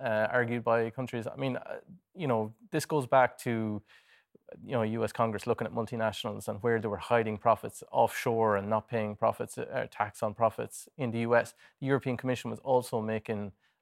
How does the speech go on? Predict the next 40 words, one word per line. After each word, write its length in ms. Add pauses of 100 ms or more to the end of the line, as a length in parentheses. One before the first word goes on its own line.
uh, 200
quite 260
a 40
significant 840
investigations 720
in, 220
in 80
some 140
of 140
these 180
areas. 360 (260)
And 160
Ireland 520
again 380
and 100
again 300
came 200
up 260
as 160
a 140 (360)
location 640
where 100
multinational 640
companies 460 (360)
were 320 (340)
y-, 180 (160)
creating 580
tax 300
structures 420
to 100
help 300
them 220
avoid 400
paying 240
tax 320
and 160
lower 260
their 140
tax 300
bills. 300